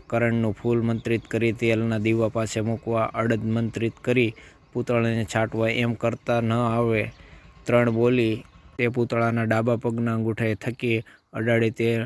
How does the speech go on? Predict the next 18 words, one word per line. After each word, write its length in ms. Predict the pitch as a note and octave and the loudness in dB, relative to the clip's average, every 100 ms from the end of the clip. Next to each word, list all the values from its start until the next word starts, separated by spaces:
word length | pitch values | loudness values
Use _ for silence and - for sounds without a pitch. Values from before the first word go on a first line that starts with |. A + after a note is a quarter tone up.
| E3+ | -6
વખતે 420 | A2 G#2 - A2 | -10 -10 -6 -6
તે 120 | A2 | -4
બૂમ 280 | G#2 A#2 A2 | -2 -2 -2
પાડશે 360 | A2 A2 - | -2 -2 -2
અને 160 | A2 G#2+ | -2 -2
તેના 260 | - A2+ G#2+ | -4 -4 -4
શરીરમાં 600 | - A2 A2+ G#2+ G2+ G#2 - - _ - - - | -2 0 0 0 -4 -6 -10 -20 _ -20 -20 -2
આવે 220 | A2 A2+ G2+ | 2 2 2
છે 120 | G2+ | -2
ત્યારે 320 | F#2+ A2 A2+ | 0 0 2
ચોટલી 380 | A2+ A#2 A2+ A#2+ | 0 -2 0 -2
પકડી 360 | A2 A2 A#2+ A2 | -2 -2 0 0
અને 200 | G#2+ A2 | 0 0
બાંધવી, 480 | G#2+ G#2+ G#2 G2+ G2+ - - | 0 0 0 -2 -2 -6 -6
ટસલી 340 | A#2 C3 A#2+ | -4 0 0
આંગળી 320 | A2+ A#2 A#2 | 2 0 0
તાણી 400 | A2 A2+ A#2+ A#2 | 0 -2 0 -2
બાંધવી. 560 | A2+ A2 A2 G2+ G2 F#2+ | -2 -2 0 0 -2 -4